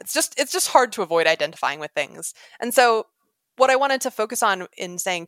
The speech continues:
"Hold your identity lightly," is that, yes, we're all gonna have these things, these beliefs that are to some extent part of our identities, but we sh-, we can still maintain some amount of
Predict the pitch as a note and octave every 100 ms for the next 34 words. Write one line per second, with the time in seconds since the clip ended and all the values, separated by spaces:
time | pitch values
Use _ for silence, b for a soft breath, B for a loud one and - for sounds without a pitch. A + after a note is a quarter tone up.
0 | - - B3 A3 G3 F#3 F#3 E3 D#3 G3
1 | D3+ D3 C#3+ E3 F3+ - D#4 F4+ F4+ -
2 | - A#3 A#3+ B3 B3 G3 F#3 F#3 F#3+ E3
3 | F#3+ F3+ E3+ - b b B3+ A3 A#3+ A#3
4 | A#3+ A3+ A3 A3+ A3 - C4 D#4+ D#4 -
5 | F3+ - F3+ F3 D3+ D#3 E3+ D3+ C3+ C#3+
6 | - B B B _ A3 A3+ A#3 C4+ -
7 | C#4 F#4 D#4 - G#4 A4 C#4 A3+ - C4+
8 | G#3+ A3 G#3+ F#3+ F#3+ F#3+ E3+ E3